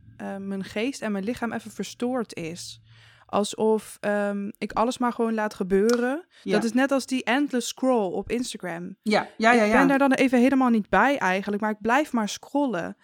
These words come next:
Speaker 2: Ja.
Speaker 1: En ik moet mezelf dan echt even tot de orde roepen van, "Wat ben ik nou eigenlijk aan het doen?"
Speaker 2: Ja.
Speaker 1: Stop hier gewoon even mee. Ik moet er dan gewoon echt even uit.
Speaker 2: Ja, ik heb zelfs
Speaker 1: Ehm,
Speaker 2: soms dat ik dat denk en toch doorscroll.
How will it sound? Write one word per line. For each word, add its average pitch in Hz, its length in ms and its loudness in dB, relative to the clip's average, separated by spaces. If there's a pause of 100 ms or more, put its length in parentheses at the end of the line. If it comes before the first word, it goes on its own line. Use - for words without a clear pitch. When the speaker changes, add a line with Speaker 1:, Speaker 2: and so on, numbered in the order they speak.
(120)
Speaker 2:
Ja. 190 180 -2
Speaker 1:
En 208 80 -2
ik 220 100 -2
moet 269 140 0
mezelf 277 320 2
dan 254 180 -2
echt 262 240 -6
even 247 260 -2
tot 233 180 -8
de 226 100 -6
orde 277 260 0
roepen 214 240 -2
van, 226 100 -6
"Wat 220 120 -4
ben 214 140 0
ik 247 100 -4
nou 254 120 -4
eigenlijk 220 220 -6
aan 202 80 -4
het 190 100 -6
doen?" 208 400 -2 (240)
Speaker 2:
Ja. 254 240 2
Speaker 1:
Stop - 280 -4
hier 214 160 0
gewoon 202 180 2
even 190 240 -4
mee. 180 160 -2
Ik 185 80 -8
moet 240 160 -4
er 247 60 0
dan 233 140 -4
gewoon 240 200 -2
echt - 200 -6
even 214 240 -4
uit. 208 520 -2
Speaker 2:
Ja, 220 200 0
ik 202 120 -4
heb 202 100 0
zelfs 214 260 4
Speaker 1:
Ehm, 208 80 2
Speaker 2:
soms 214 120 4
dat 208 140 2
ik 190 100 -4
dat 180 200 -2
denk 208 280 0
en 180 160 -4
toch - 180 -2
doorscroll. 202 640 4